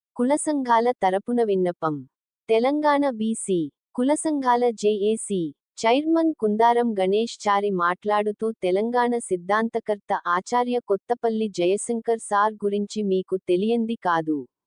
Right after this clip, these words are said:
తెలంగాణ స్వరాష్ట్ర ఆకాంక్షను సజీవంగా, సుదీర్ఘకాలికంగా ఒకే అంశం పట్ల నిబద్ధతతో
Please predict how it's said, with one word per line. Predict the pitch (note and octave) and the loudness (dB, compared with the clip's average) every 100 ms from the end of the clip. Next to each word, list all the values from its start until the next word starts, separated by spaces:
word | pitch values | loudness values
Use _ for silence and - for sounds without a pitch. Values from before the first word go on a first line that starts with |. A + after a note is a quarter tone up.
| _ _ _ - C#3+ C#3+ _ _ _ - | _ _ _ -10 -8 -8 _ _ _ 2
తెలంగాణ | A3+ B3 D4+ D#4 D4+ D4 | 2 4 2 4 4 2
స్వరాష్ట్ర | - G3+ G3 A3 A3+ - A3+ F3+ | 0 0 2 2 0 -4 -2 0
ఆకాంక్షను | F3+ - A#3 A#3+ - G#3 G3+ | -2 2 0 0 -2 -2 0
సజీవంగా, | G#3+ F3+ F3 A#3 B3+ B3+ A#3+ A#3+ | -2 -4 -2 -2 -2 0 0 0
సుదీర్ఘకాలికంగా | - F#3 A3 B3 A#3 A3+ G3+ G3 G3 G3 F#3+ G3+ | -2 -4 -2 -4 -6 -2 0 0 -2 -2 0 0
ఒకే | G3 F3 - G3+ | 0 -2 2 0
అంశం | F#3 F#3 - B3+ | 2 -2 -2 -4
పట్ల | - F#3 - A3+ | -2 -4 -2 0
నిబద్ధతతో | G3 F3 F#3+ F#3 F#3+ F3 E3 D3+ | 0 0 -2 -4 -4 -4 -2 -4